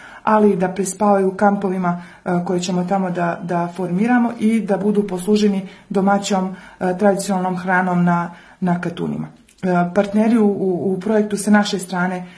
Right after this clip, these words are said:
e, je u pitanju opština Berane, a sa, e, kosovske strane imamo dvije nevladine organizacije. Jedna je velika i, i jaka i jako iskusna u oblasti poljoprivrednog i ruralnog razvoja, e, organizacija iz Vučitrna, a druga je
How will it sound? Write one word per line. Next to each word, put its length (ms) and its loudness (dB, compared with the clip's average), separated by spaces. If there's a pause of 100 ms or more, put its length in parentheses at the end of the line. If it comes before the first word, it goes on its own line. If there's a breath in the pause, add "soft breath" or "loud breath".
(160 loud breath)
e, 80 -2 (680)
je 160 0
u 60 -4
pitanju 320 0
opština 360 -2
Berane, 460 -2 (340 loud breath)
a 260 0
sa, 340 -2 (320)
e, 40 -6
kosovske 440 -2
strane 340 0
imamo 240 4
dvije 480 2 (560)
nevladine 540 2
organizacije. 760 0
Jedna 260 0
je 300 -4 (260 loud breath)
velika 460 2
i, 100 0
i 220 -2
jaka 360 2
i 40 2
jako 280 0
iskusna 540 0
u 100 0
oblasti 480 -2
poljoprivrednog 640 0
i 60 2
ruralnog 400 2
razvoja, 400 0
e, 540 -6
organizacija 840 0
iz 60 -2
Vučitrna, 500 0
a 40 2
druga 240 0
je 200 0